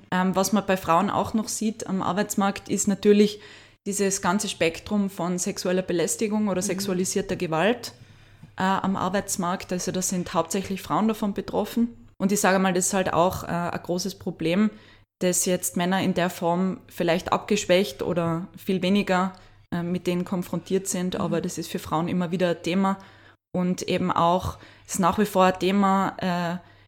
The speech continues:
Speaker 1: wenn Frauen relativ jung irgendwo einsteigen, dass sie immer noch diese Fragen bekommen, die ja nach Gleichbehandlungsgesetz verboten sind,
Speaker 2: Mhm.
Speaker 1: nämlich so dieses, „Na ja, wann haben Sie denn vor, Ihre Familie zu planen
Speaker 2: Mhm.
Speaker 1: oder Kinder zu kriegen?“ Und das, ähm, ist natürlich auch eine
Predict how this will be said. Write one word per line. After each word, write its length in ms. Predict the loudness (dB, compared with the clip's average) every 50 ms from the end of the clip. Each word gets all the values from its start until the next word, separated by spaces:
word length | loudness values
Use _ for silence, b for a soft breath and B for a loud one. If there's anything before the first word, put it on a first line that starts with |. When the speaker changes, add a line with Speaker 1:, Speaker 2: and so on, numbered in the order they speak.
| b -4 0
Speaker 1:
wenn 200 | 0 2 0 0
Frauen 580 | -2 0 4 4 4 6 4 4 2 0 0
relativ 460 | 0 0 0 0 0 -2 -4 -4 0
jung 320 | 2 4 6 8 6 6 6
irgendwo 320 | 4 2 2 0 0 2
einsteigen, 720 | 2 2 4 2 2 0 0 2 2 4 4 4 2 0 0
dass 160 | 0 -2 -2
sie 80 | -2 0
immer 160 | 2 2 4
noch 200 | 4 2 0 -2
diese 260 | -4 -4 -4 -4 -4
Fragen 420 | -4 0 2 4 4 4 4 0 -2
bekommen, 360 | -4 -4 -4 -2 -2 -2 -2
die 100 | 0 0
ja 60 | 0
nach 240 | 0 0 -2 -2 0
Gleichbehandlungsgesetz 840 | 0 0 0 0 0 -2 0 0 0 -2 -4 -6 -4 -2 -2 -4 -4
verboten 460 | -6 -8 -2 0 0 0 0 0 -2 -2
sind, 280 | 0 2 2 2 2
Speaker 2:
Mhm. 380 | 0 -2 -4 -4 -4 -4 -4 0
Speaker 1:
nämlich 220 | 0 0 0 2
so 140 | 0 0 0
dieses, 460 | 0 -2 -4 -2 -2 -2 -2 -2 -2
„Na 80 | -2 0
ja, 340 | 2 2 4 4 2 2 0
wann 240 | 0 -2 -2 -4 B B B B
haben 140 | -2 -2 0
Sie 80 | 0
denn 160 | 0 -2 -2 -4 -6 -12 -20 _ -4
vor, 360 | 0 2 2 2 2 0 -2 -2
Ihre 300 | -2 -2 0 0 0 0
Familie 420 | 0 0 0 0 2 0 0 -2
zu 120 | -4 -6 -6
planen 400 | -2 0 0 2 2 2 2 0
Speaker 2:
Mhm. 60 | 0
Speaker 1:
oder 100 | -2 -2
Kinder 320 | -2 0 0 0 0 -2
zu 160 | -4 -6 -6
kriegen?“ 340 | -6 -6 -6 -4 -4 -4 -6 B B B B B B -8
Und 140 | -6 -6
das, 300 | -4 -6 -6 -6 -6 -6
ähm, 360 | -4 -4 -4 -4 -4 -6 -6 -8
ist 140 | -8 -6 -8
natürlich 380 | -8 -6 -4 -6 -4 -2 0
auch 220 | 0 0 0 -2 -4
eine 180 | -4 -4 -6